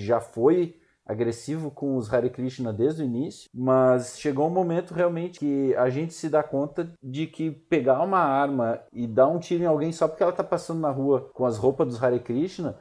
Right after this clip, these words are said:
era uma coisa que todo mundo compreenderia se acontecesse. Era uma coisa não justificável,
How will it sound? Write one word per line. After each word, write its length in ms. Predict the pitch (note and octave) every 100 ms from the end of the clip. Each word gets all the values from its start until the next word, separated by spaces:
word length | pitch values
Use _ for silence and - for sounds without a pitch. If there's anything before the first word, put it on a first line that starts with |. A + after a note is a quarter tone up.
| -
era 200 | C#3 E3
uma 120 | F3
coisa 240 | F3 F3
que 120 | F3 F3
todo 280 | G3+ A3+
mundo 240 | A#3 A3+ A#3
compreenderia 640 | G#3+ G#3 G3+ G3 F#3 F3 F3+
se 100 | F#3
acontecesse. 720 | F#3+ F#3 - G3 G3+ - -
Era 280 | - D3+ D#3 D#3
uma 140 | E3
coisa 280 | E3 E3+ E3+
não 180 | D#3 F3+
justificável, 920 | E3+ - - C3 A#2+ A#2+ C3+ F3+